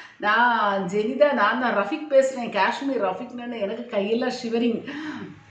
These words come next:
ம், ரஃபிக் அண்ணா, நான் என்ன, என்-, என்ன, என்ன,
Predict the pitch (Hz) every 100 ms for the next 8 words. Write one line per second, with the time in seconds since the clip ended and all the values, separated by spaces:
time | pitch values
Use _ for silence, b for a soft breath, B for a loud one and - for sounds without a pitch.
0 | - 220 214 202 196 196 202 196 339 403
1 | 370 339 277 254 269 339 311 240 233 233
2 | 220 214 208 220 311 294 277 311